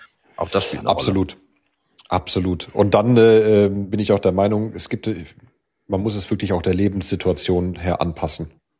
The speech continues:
Speaker 2: ne? Also wenn man's alleine macht, ist das vielleicht jetzt nicht so das Riesenthema, aber was ist, wenn vielleicht der Partner dazukommt, die Partnerin,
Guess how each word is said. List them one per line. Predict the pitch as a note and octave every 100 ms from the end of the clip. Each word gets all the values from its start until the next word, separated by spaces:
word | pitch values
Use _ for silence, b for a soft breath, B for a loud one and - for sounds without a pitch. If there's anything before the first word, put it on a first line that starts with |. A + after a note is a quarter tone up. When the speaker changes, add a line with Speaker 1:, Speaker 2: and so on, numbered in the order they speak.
| F2+
Speaker 2:
ne? | F#2 F#2+ B B B _
Also | F2+ F#2 E2+
wenn | F#2
man's | F#2+
alleine | D#2+ F2+ G#2 G2+
macht, | G2 - -
ist | D2+ E2 -
das |
vielleicht | - F#2
jetzt | E2+
nicht | - -
so |
das | F#2+ -
Riesenthema, | F#2+ F2+ - F#2
aber | F2 E2
was | F2
ist, | E2
wenn | E2+ F2+ - _
vielleicht | _ - F#2 - - -
der |
Partner | - G#2 G#2+ F#2+
dazukommt, | F2+ - F#2 F2+ F2
die | -
Partnerin, | - F2 - E2+ F2+ F#2